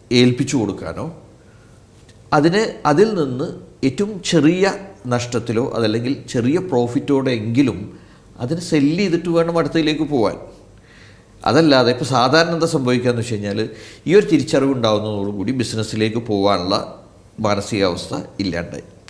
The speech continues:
ആ-, ആളുകളുടെ കോളുകൾ അറ്റൻഡ് ചെയ്യാൻ കഴിയാതെ, സ്റ്റാഫിനോട് റെസ്പോൺസ് ചെയ്യാതെ. ഇതെന്ന് പറഞ്ഞാൽ ബിസിനസ് വിഡ്രോവൽ എന്നാണ് അതിന് പറയാം. ഒരു ഓൺട്രപ്രണറുടെ ബിസിനസ് വിഡ്രോവൽ സിസ്റ്റംസിൽ പെട്ടതാണ് ഇതൊക്കെ. അതിനർത്ഥം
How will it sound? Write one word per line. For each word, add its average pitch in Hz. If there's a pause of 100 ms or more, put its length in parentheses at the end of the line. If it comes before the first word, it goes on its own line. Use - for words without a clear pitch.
(1200)
ആ-, 113
ആളുകളുടെ 147
കോളുകൾ 147
അറ്റൻഡ് 110
ചെയ്യാൻ 95
കഴിയാതെ, 80 (300)
സ്റ്റാഫിനോട് 170
റെസ്പോൺസ് 107 (160)
ചെയ്യാതെ. 65 (680)
ഇതെന്ന് 233
പറഞ്ഞാൽ 190
ബിസിനസ് 135
വിഡ്രോവൽ 135
എന്നാണ് 110
അതിന് 85
പറയാം. 71 (600)
ഒരു 117
ഓൺട്രപ്രണറുടെ 127 (140)
ബിസിനസ് 123
വിഡ്രോവൽ 120
സിസ്റ്റംസിൽ 127
പെട്ടതാണ് 117
ഇതൊക്കെ. 92 (340)
അതിനർത്ഥം 156